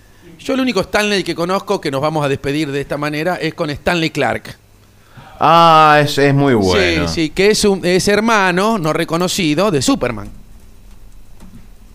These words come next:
Speaker 1: Starley Clark Kent sería, pero él se sacó
Speaker 2: Claro.
Speaker 1: el Kent cuando dejó de fumar. Eh,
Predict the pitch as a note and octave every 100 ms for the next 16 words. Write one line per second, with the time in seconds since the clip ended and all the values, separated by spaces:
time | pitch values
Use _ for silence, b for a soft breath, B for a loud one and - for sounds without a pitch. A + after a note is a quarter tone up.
0 | - A#2 - F3+ F3 F3 F3 E3+ F#3 -
1 | - G3 D#3+ - - A#2+ B2+ - D#3 E3+
2 | F#3 - G3 G3 G3 G#3 G3+ - - B
3 | B B B - C#3+ C#3 C#3 D#3+ D3+ C#3
4 | B2+ G#2+ - B B B B C#3+ C#3+